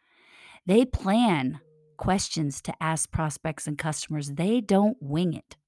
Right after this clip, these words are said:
Of course, they can't because they haven't seen everything. So they have to plan out their questions.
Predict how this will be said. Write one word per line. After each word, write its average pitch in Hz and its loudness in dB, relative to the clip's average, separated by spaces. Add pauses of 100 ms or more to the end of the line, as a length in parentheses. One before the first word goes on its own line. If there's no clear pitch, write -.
(100)
Of - -4
course, 277 2
they 247 2
can't 320 -2
because 185 -2
they 190 2
haven't 190 2
seen 226 2
everything. 156 -4 (280)
So - 2
they 208 4
have 202 0
to 165 -2
plan 196 0
out 175 -2
their 143 -6
questions. - -12